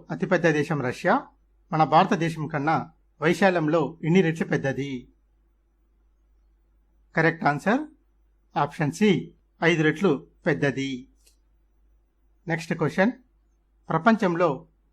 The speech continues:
వైశాల్యంలో ఎనిమిదవ స్థానంలో గల దేశం?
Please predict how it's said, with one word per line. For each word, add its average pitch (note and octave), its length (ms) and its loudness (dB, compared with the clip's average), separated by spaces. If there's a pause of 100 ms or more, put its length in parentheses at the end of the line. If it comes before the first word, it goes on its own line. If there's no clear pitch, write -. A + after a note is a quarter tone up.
(180)
వైశాల్యంలో E3 640 4 (420)
ఎనిమిదవ F#3 360 6
స్థానంలో D#3+ 380 2
గల C#3+ 160 2
దేశం? C3+ 400 -2